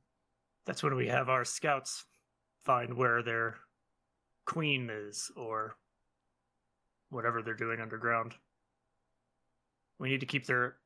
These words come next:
major forces distracted while we spend a smaller team in to strike their queen or whomever.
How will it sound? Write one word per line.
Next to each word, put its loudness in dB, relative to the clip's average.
major 2
forces -6
distracted -2
while -6
we -2
spend -4
a -14
smaller 0
team -6
in -6
to -10
strike 0
their -4
queen -4
or -12
whomever. -2